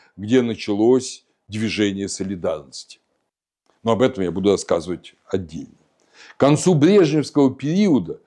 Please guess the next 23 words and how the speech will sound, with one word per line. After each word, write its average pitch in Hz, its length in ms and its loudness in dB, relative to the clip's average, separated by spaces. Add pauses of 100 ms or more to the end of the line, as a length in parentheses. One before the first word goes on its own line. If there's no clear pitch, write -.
(240)
руководство 151 680 4
страны 160 540 2
и 113 120 0
ведущие 139 580 0
экономисты 131 840 -2 (280)
ясно 170 520 2
видели 156 500 -4
кризисные 127 1040 -2
явления 151 680 -4 (240)
в 120 40 -2
народном 139 580 4
хозяйстве 113 680 -2
С - 100 -10
С 104 100 -10
С - 140 -10
Р, 80 200 -6 (380)
но 165 180 4
не 190 180 4
представляли 165 800 2
себе 117 580 0
ни 170 360 0
их 127 200 -6
масштаба 165 840 0